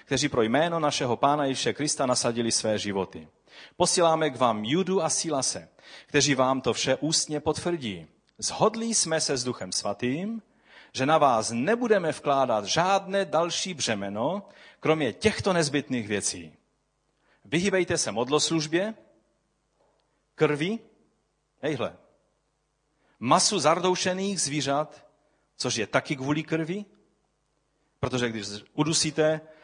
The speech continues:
nebo zardousíte zvíře, tak z něho nevyjde krev a tudíž zůstane v tom těle a tudíž byste jedli,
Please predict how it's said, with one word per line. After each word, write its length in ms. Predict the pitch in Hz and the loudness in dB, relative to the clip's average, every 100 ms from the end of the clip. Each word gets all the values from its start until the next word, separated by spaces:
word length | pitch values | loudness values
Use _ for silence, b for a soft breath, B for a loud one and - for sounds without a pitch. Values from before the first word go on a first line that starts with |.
| B B | B B
nebo 80 | 107 | 0
zardousíte 640 | 131 135 151 143 156 160 156 | 2 2 2 0 -2 0 0
zvíře, 420 | 135 156 170 165 | 0 2 4 4
tak 180 | 151 - | 2 0
z 80 | |
něho 220 | 151 143 143 | 0 0 4
nevyjde 540 | 143 143 139 120 101 | 4 4 4 2 -2
krev 480 | - 120 139 - - _ b b b b b | -2 -2 -2 -8 -20 _ b b b b b
a 580 | 113 110 107 107 110 110 - - | 4 6 6 6 2 -4 -18 -6
tudíž 300 | 123 117 - | -2 0 2
zůstane 560 | 151 165 - 107 104 | 2 2 0 -2 -4
v 80 | - | -6
tom 380 | - 104 104 101 | -4 -2 -4 -8
těle 420 | - 117 120 139 | 0 2 4 0
a 80 | 117 | -4
tudíž 280 | 104 107 104 | -8 -8 -8
byste 360 | 104 101 - 98 | -6 -6 -6 -4
jedli, 460 | 104 110 110 113 | -4 -4 -6 -8